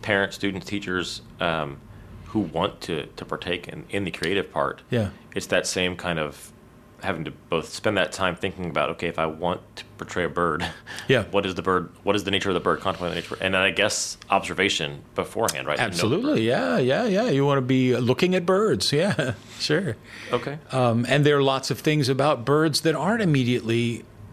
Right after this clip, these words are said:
Speaker 2: ascertainable. But if you bought the idea from Revelation that God created the bird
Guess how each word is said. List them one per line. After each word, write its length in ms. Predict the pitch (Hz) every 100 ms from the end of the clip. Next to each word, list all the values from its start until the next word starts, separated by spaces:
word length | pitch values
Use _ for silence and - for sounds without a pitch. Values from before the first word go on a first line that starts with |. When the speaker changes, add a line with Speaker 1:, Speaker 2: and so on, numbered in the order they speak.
| - -
Speaker 2:
ascertainable. 880 | 113 104 107 - 127 127 110 101 87 - - -
But 160 | 139 139
if 160 | 131
you 220 | 139 135 117
bought 360 | 113 127 131
the 160 | 151 131
idea 680 | 120 123 107 131 123 117 107 101 - - - -
from 280 | - 127 123
Revelation 680 | 113 107 117 202 - 143
that 180 | 117 113
God 280 | 117 117 104
created 560 | - 117 131 254 285 143
the 80 |
bird 500 | 90 90 82 92 131